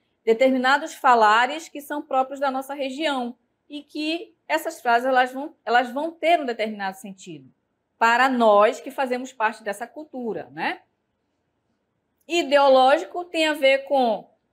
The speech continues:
o pensamento que determinadas pessoas têm a respeito de um determinado assunto, uma determinada coisa, né? Então, se ideologiza,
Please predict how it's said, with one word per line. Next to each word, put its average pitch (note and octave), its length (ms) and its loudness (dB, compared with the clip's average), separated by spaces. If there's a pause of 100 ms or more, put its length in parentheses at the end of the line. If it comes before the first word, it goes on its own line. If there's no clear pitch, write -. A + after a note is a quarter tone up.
(100)
o B3+ 120 -6
pensamento C#4+ 960 0
que C#4+ 100 -10
determinadas B3+ 640 0
pessoas B3+ 480 -4
têm C4 320 -2
a E4 40 -4
respeito D4+ 800 -4
de B3+ 100 -12
um A3 60 -8
determinado F3+ 560 -8
assunto, B3+ 640 -8 (480)
uma F3 120 -8
determinada F3+ 540 -8
coisa, A#3 640 0
né? E3 160 -8
Então, B3+ 420 -8
se - 200 -16
ideologiza, G#3+ 1000 -2